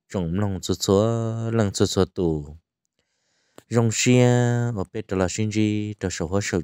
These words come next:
chùa, lấy học của trong YouTube, họ nói đùa. Xử lý của là thả do ý tù đã lâu, nửa mua tàu ý khó. Sát sĩ hùa đã nâng, tôi trò của bìa. Nửa cú hai tìa, khó nó mà.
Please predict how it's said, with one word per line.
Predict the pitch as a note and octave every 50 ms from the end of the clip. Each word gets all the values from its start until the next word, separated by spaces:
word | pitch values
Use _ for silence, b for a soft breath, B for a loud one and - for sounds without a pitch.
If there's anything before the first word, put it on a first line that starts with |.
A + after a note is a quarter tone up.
| - _
chùa, | - - F2+ E2 D#2+ D#2
lấy | D#2 F2 F2
học | E2+ F2 E2 -
của | - F#2 E2+
trong | - - G#2+ G2
YouTube, | F#2 F2+ E2+ - - - A2 G2+ F2+ - _ -
họ | F2+ E2+
nói | E2 F2
đùa. | E2 F2+ F2+ E2+ E2 D#2 D2+ D2+ D#2 _ _ _ _ _ _ _ _ _ _ _ _ _ _ _ _ _ _ _ _ _ _ B B B B B B B B B B B
Xử | - - B2 A#2+
lý | A2+ A2+ G2+
của | - - A2
là | G#2+ G#2 G2 -
thả | - G2+ F#2
do | - - - A#2+ A#2 A2 G#2+
ý | G#2 A2+ A#2+ A#2
tù | - B2 A#2 G#2+ G2+ G2 G2+
đã | F#2 G#2 G#2+
lâu, | A2+ A2+ A2+ G#2+ G2+ F#2 F2+
nửa | F2+ F2+ F2
mua | F2 F#2 G#2 G#2+ A2
tàu | - - A2 F#2 F2+
ý | F2+ G#2 A2 -
khó. | - - G2 F2+ E2+ E2+ E2 D#2+ E2 b b b b b b b b b b b b b
Sát | - - B2 A#2+ A#2
sĩ | - - A#2+
hùa | A2 - - - G2+ F2+ E2
đã | F2+ G2 G#2
nâng, | A2 A2 A2 G#2 G2 F#2 F2 E2+ - -
tôi | G#2+ -
trò | - F2
của | - - E2+ E2 - _ _
bìa. | - E2 E2 D#2+ D#2+ D#2 D#2 D#2+ - _ _ _ _ _ _ _ _ _ _ _ _ _ _ _ _ _ _ _ _ _ _ _ _ _
Nửa | - G#2+ G2
cú | - C3 C3
hai | B2+ A#2 G#2
tìa, | - - G#2+ G2+ G2 F#2+ F#2 F2+ E2+ E2+ E2+ E2+ E2+ E2+ F2 E2+ _ _ _ _ _ _ _
khó | - - - G#2+ G2+
nó | G#2 G#2 G2+ G2 F#2+ F#2+ F#2 F#2 F#2
mà. | F#2+ F#2 F2 E2 D#2+ D#2+ D#2+ D#2